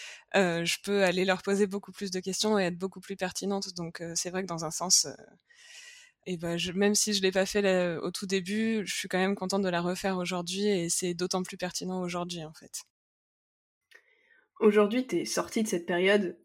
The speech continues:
Speaker 2: où t'avais pas de clients, donc, euh, t'as des, des clients.
Speaker 1: Ouais.
Speaker 2: Et est-ce que tout ce travail que t'as mis en place, euh, avant d'avoir des clients, ça a été, euh, déterminant dans ta réussite actuelle ?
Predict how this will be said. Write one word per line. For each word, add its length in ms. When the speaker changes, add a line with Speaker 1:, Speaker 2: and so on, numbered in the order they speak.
Speaker 2:
où 100
t'avais 180
pas 120
de 60
clients, 300
donc, 220
euh, 220
t'as 160
des, 360
des 320
clients. 300
Speaker 1:
Ouais. 380
Speaker 2:
Et 320
est-ce 160
que 440
tout 140
ce 80
travail 260
que 80
t'as 160
mis 140
en 100
place, 540
euh, 500
avant 280
d'avoir 200
des 160
clients, 340
ça 160
a 20
été, 360
euh, 80
déterminant 640
dans 100
ta 140
réussite 400
actuelle ? 460